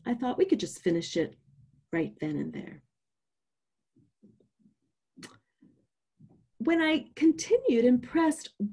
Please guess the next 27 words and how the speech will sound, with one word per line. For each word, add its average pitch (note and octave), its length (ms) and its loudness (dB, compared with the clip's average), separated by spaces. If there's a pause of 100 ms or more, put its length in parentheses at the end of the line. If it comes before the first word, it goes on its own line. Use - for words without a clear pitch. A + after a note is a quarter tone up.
(240)
what C#4+ 220 0
were D#4+ 160 4
the B3+ 100 4
motivations G3+ 1040 2 (100)
for G3 140 -8
holding, F#3+ 800 0 (680)
for, - 200 -6
for B3 100 6
being D4 200 10
so D4+ 180 4
engaged F#3+ 760 6
in G#3+ 120 10
the F#3+ 100 8
reconciliation, F3 760 0
after A#3+ 280 0
all, D4+ 140 0
he's A#3 260 -2
a B3 60 0
judge, - 480 -4 (680)
he D#4 200 4 (160)
replied, C4+ 460 0
"This D#4+ 200 2
is G4+ 180 4 (100)
both A3+ 320 2
in F#3+ 140 0
our E3+ 180 -2
religion G#3 680 -2